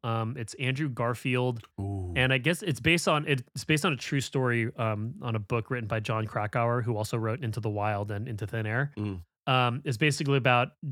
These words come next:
Speaker 1: Andrew Garfield is a cop, uh, in, like, a very, in, like, the heart of Mormon country, Utah, and there's, like, a murder, and so it's basically about him struggling with, like, being a Mormon and, like, realizing that not all Mormons are, like, this,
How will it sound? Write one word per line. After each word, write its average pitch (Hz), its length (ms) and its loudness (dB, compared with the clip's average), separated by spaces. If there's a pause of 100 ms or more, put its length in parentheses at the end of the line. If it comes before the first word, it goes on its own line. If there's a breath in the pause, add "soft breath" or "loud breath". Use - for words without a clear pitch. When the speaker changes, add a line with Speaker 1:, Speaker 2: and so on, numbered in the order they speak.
(160)
Speaker 1:
Andrew 147 280 2
Garfield 127 540 2
is 117 120 0
a 117 80 2
cop, 117 460 0 (880)
uh, 117 380 2
in, 117 180 0
like, 113 160 0
a 110 60 0
very, 113 580 0 (320)
in, 120 140 -2
like, 101 160 -4 (300)
the 120 80 -2
heart 117 280 2
of 101 80 -4
Mormon 113 460 0
country, 113 420 -4
Utah, 123 500 0 (680 soft breath)
and 120 240 2
there's, 120 180 0
like, 110 120 -6
a - 20 0
murder, 110 420 0
and 110 140 -2
so 117 100 2
it's 107 100 -2
basically 120 420 2
about 110 200 2
him 110 180 0
struggling 110 480 -2
with, 110 140 -4
like, 104 200 -2 (120)
being 110 260 0
a 107 40 -2
Mormon 110 580 -2
and, 107 180 -4
like, 104 280 -4 (580)
realizing 110 720 2
that 104 200 -4
not 110 260 0
all 113 160 -2
Mormons 107 440 -2
are, 107 80 -2
like, 101 180 -4
this, 107 140 -4